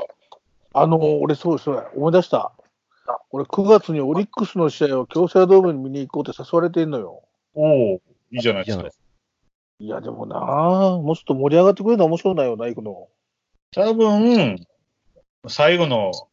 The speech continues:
Speaker 2: 追い上げをしてるとこだと思いますよ。
Speaker 1: ああ、いいじゃないですか。それやったら見に行く。
Speaker 3: え、九月のいつぐらいなんですか？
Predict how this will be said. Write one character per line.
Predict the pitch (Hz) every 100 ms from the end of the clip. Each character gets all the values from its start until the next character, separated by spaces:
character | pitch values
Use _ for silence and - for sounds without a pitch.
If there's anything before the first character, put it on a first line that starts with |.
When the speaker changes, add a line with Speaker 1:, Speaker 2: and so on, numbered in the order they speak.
| _ _ _ -
Speaker 2:
追 | 131 135
い | 131
上 | 123
げ |
を | 123
し | -
て | 123
る |
と | 120
こ | 110
だ | 92
と | 92
思 | 90
い | 85
ま |
す | 80 82
よ。 | 76 _ _ _ _ _ _
Speaker 1:
あ | - 131 131 131
あ、 |
い | 131
い |
じ | 120
ゃ | 110
な |
い | -
で |
す | -
か。 | -
そ | -
れ | 208
や | 240
っ |
た | 220
ら | 208
見 | 160
に | 147 131
行 | 120 110
く。 | - - _ _ _ _ _ _ _ _ - - _ _ _ _ _ _ _
Speaker 3:
え、 | 131
九 | 123 -
月 | 196 185
の | 123
い | 104
つ | - 139
ぐ | 147
ら | 151
い |
な | 139
ん | 92
で |
す | 73
か？ | - 196